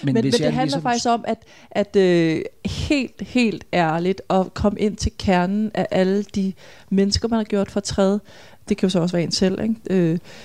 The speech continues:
Speaker 2: øh, de ting, man har gjort, som har skadet andre, og, og, og, og så videre.
Speaker 1: Ja.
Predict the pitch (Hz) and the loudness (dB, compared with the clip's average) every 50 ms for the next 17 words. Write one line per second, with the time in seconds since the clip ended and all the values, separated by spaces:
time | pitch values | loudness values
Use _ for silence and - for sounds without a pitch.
0 | - - - - 180 175 170 165 - - - - - - - - - 233 214 208 | -20 -10 -2 0 2 2 4 4 2 2 0 0 -2 -4 -4 -2 -2 0 0 0
1 | 196 180 - - 240 226 - - - - 214 208 202 190 - - 190 170 175 180 | -2 -2 0 0 0 0 0 -2 -4 -2 0 0 0 0 0 0 0 0 2 2
2 | 196 - - - 156 160 170 - 202 196 190 - - - - 165 165 160 151 147 | 0 -2 -2 -4 -2 -2 -2 -2 0 0 0 0 -2 -4 -2 -2 -2 0 -2 -4
3 | - - - - - 160 170 - - - - 170 - - 175 202 180 165 135 139 | -6 -6 -6 -6 -6 -6 -8 -10 -12 -8 -4 -2 -2 0 0 2 2 2 2 2
4 | 156 - - - - - 107 104 92 | 0 -4 -12 -20 -10 -4 -2 -2 -2